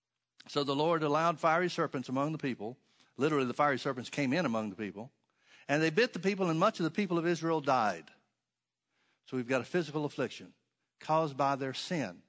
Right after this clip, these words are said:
"And the people came to Moses and said, 'We have sinned.'" They know what the problem is. They've learned this much in thirty-nine years. Every time we mess up, bad things happen.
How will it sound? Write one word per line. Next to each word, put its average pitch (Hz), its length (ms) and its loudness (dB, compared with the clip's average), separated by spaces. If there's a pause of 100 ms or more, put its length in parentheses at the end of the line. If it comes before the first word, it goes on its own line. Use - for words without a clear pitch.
(2250)
"And 113 160 -2
the 117 40 -6
people 143 280 0
came 156 220 0
to 143 60 -2
Moses 151 360 0
and 135 120 -2
said, 147 200 0
'We 226 280 2
have 208 240 2
sinned.'" 123 340 -2
They 147 160 2
know 196 260 2
what 247 220 -2
the 233 60 -12
problem 247 480 -2
is. 117 420 -4 (500)
They've 117 200 0
learned 214 300 0
this 277 220 -2
much 143 260 2
in 127 100 -2
thirty-nine 123 500 -2
years. 120 340 -8 (2500)
Every 127 200 -4
time 156 240 2
we 165 80 0
mess 170 300 2
up, 226 440 0
bad 147 240 2
things 170 220 -2
happen. 156 420 -2